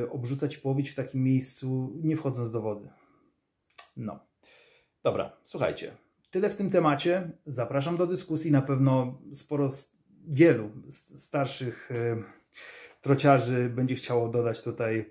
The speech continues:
parę słów od siebie, albo może mnie poprawić. Bardzo chętnie wysłucham waszych opinii. Także zapraszam do dyskusji na Facebooku i trzymajcie się i do następnego tematu. Hej!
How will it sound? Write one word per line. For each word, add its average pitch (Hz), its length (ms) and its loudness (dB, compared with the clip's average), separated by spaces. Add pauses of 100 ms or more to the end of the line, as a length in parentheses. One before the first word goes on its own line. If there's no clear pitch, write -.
parę 110 420 -2
słów - 280 -8
od 110 120 -6
siebie, 110 380 -2 (840)
albo 113 240 -2
może 120 220 4
mnie 120 140 2
poprawić. 120 420 -2
Bardzo 120 260 -2
chętnie 110 460 -6 (120)
wysłucham 117 460 -6
waszych 117 260 -6
opinii. 156 640 0 (120)
Także 113 560 -2
zapraszam 120 420 -6
do 113 80 -4
dyskusji 113 420 -10
na 117 100 -4
Facebooku 120 640 -6
i 117 400 -14 (180)
trzymajcie 120 420 -2
się 120 140 -8
i 117 100 -4
do 110 100 -4
następnego 107 420 -8
tematu. - 320 -14 (300)
Hej! - 400 -8